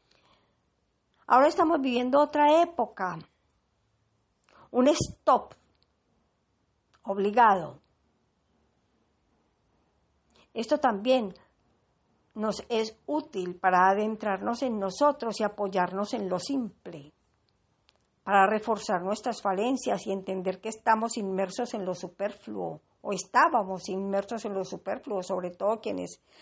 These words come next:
hemos ido como, como entendiendo tantas cosas. Estábamos absortos en una vida fantasiosa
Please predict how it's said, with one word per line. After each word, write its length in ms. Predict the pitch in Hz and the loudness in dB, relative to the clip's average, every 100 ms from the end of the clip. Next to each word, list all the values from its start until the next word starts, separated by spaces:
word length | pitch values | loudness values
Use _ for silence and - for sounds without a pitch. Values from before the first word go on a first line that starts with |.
| - - | -20 -10
hemos 320 | 214 220 214 | -4 -4 -2
ido 300 | 247 233 226 | -2 0 0
como, 400 | 226 214 196 - _ _ | -2 -8 -8 -12 _ _
como 200 | - 208 | -8 -6
entendiendo 800 | 202 202 185 185 247 262 202 185 | -4 -4 -6 -4 -4 -2 -4 -6
tantas 480 | 196 190 190 208 - | -6 -12 -12 -12 -6
cosas. 640 | 247 247 247 190 170 _ _ _ _ _ _ _ _ _ _ _ _ | -4 -4 -6 -12 -14 _ _ _ _ _ _ _ _ _ _ _ _
Estábamos 500 | - 202 220 269 262 | 2 4 4 2 -2
absortos 880 | 196 202 - 277 262 - 185 180 185 | -6 -6 -2 -2 -2 -10 -12 -10 -10
en 120 | 190 | -8
una 160 | 202 | -4
vida 220 | 214 226 233 | -4 -2 -4
fantasiosa 1200 | 233 202 - 180 - - 240 233 - 185 160 | -4 -6 -10 -14 -12 -6 -4 -4 -6 -12 -12